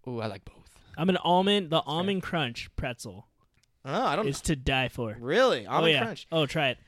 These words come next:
Speaker 3: Well, you need a little treat while you're walking around. I mean, it gets tiring. You're looking at all these things, you know, all the mental energy that goes into Christmas. And so you deserve a little sugar pick-me-up.
Speaker 2: The fatigue at a mall is real, though.
Speaker 3: Oh.
Speaker 2: Like, when you finally decide you're tired,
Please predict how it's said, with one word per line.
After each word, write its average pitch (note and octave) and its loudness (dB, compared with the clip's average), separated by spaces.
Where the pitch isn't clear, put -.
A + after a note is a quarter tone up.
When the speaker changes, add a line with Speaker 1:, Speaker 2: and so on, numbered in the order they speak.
Speaker 3:
Well, A3+ 6
you A#3+ 0
need C#4 0
a D#4 0
little D4 0
treat A3+ 0
while E3+ 4
you're E3+ 4
walking D#3+ 0
around. C#3+ -2
I F#3+ -6
mean, F#3+ -6
it G3 -4
gets A3 -2
tiring. F3+ -2
You're E3+ -2
looking F3 0
at F3+ 0
all E3+ 0
these E3+ -6
things, E3 -6
you F#3+ -12
know, E3+ -8
all G3 -6
the A#3 -2
mental E3+ 0
energy C#3+ -4
that D3+ -2
goes C3+ -6
into A#2+ -12
Christmas. D3 -12
And F#3 -16
so - -10
you A#3 -8
deserve G#3 -6
a - -6
little G#3+ -6
sugar A3+ -4
pick-me-up. E3+ -4
Speaker 2:
The D#3 0
fatigue F3 0
at D3 2
a C3 -2
mall B2 -4
is A#2+ -10
real, A#2 -8
though. G2+ -14
Speaker 3:
Oh. D3+ 6
Speaker 2:
Like, C#3 6
when F3 8
you F3 6
finally F3+ 4
decide D#3 2
you're B2+ -2
tired, C3 -4